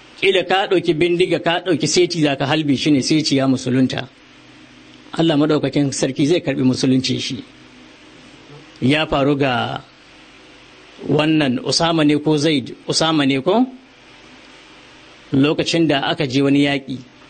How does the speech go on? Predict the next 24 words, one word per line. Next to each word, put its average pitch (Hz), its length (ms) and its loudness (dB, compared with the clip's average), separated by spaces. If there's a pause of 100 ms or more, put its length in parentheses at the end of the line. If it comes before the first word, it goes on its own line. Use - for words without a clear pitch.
(640)
ya 135 220 2
ɗauki 196 280 2
takobi 202 500 2
zai 180 160 2
sare 190 300 2
wani 160 220 2
kafiri, 156 480 -2 (560)
ya 185 260 2
cire 226 240 2
takobi 190 480 2
haka 175 300 -2
sai 175 140 0
kafirin 165 440 0
ya 135 80 2
yi 143 60 -2
kalmar 143 320 0
shahada. 120 460 -6 (2000)
Ai, 196 140 0
kaga 226 240 4
kafirin 220 400 2
bai 143 120 0
kai 151 140 -2
gargara 147 440 0
ba, - 160 -14